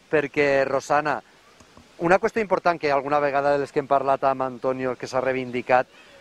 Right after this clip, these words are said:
és que les pensions, eh, els usuaris,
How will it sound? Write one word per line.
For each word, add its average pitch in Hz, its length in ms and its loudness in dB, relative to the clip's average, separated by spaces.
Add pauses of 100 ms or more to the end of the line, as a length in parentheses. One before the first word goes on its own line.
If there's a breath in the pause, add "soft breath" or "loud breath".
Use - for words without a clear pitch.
(160 loud breath)
és 151 220 -4
que 190 240 4 (400)
les 147 240 -2
pensions, 156 720 -4
eh, 139 400 0
els 117 160 -10
usuaris, 131 500 -2